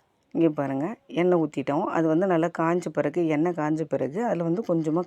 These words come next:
கடுகு போட்டு வெடிச்ச பிறகு இந்த வெங்காயத்தை போட்டு நம்ம வதக்கிடலாம். பாருங்க, கொஞ்சம் தீயும், தீய விடாம கொஞ்சம் அழகா வதக்கி எடுத்துட்டோம்னா அதுல வந்து இந்த குழம்பு வந்து நம்ம ஊத்திடலாம். நம்ம குழம்பு ஊத்திட்ட பிறகு அது கொதிக்கும்போது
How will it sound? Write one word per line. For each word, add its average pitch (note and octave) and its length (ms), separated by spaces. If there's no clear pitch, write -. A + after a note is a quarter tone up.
கடுகு D#3 320
போட்டு D#3 280
வெடிச்ச F#3 440
பிறகு C#3+ 220
இந்த A3 160
வெங்காயத்தை E3+ 440
போட்டு D3 300
நம்ம E3+ 260
வதக்கிடலாம். D3+ 720
பாருங்க, D3 340
கொஞ்சம் F3 320
தீயும், F3+ 420
தீய F#3 300
விடாம E3 500
கொஞ்சம் E3 240
அழகா D#3 320
வதக்கி D#3+ 300
எடுத்துட்டோம்னா D3 540
அதுல F#3+ 200
வந்து F#3 180
இந்த F3+ 120
குழம்பு E3+ 320
வந்து E3 180
நம்ம D#3 200
ஊத்திடலாம். D#3 580
நம்ம G3 180
குழம்பு G3 340
ஊத்திட்ட F3+ 280
பிறகு D#3+ 260
அது F3 100
கொதிக்கும்போது E3+ 640